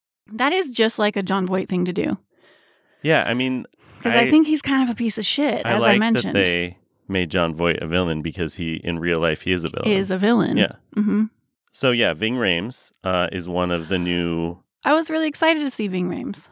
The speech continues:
Speaker 2: new teammates.
Speaker 1: And I, this is our second, unless there are others I'm forgetting, this is our second Ving Rhames, uh, flick. The first one being Pulp Fiction.
Speaker 2: Yeah.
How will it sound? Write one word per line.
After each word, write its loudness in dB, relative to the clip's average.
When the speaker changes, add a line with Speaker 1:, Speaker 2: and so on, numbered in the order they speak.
Speaker 2:
new 0
teammates. -2
Speaker 1:
And 2
I, 0
this -4
is -8
our -2
second, -4
unless -4
there -2
are 0
others -2
I'm -4
forgetting, -4
this -8
is -6
our -8
second 0
Ving -2
Rhames, 0
uh, 4
flick. -2
The 4
first 0
one 4
being 2
Pulp 0
Fiction. 0
Speaker 2:
Yeah. 0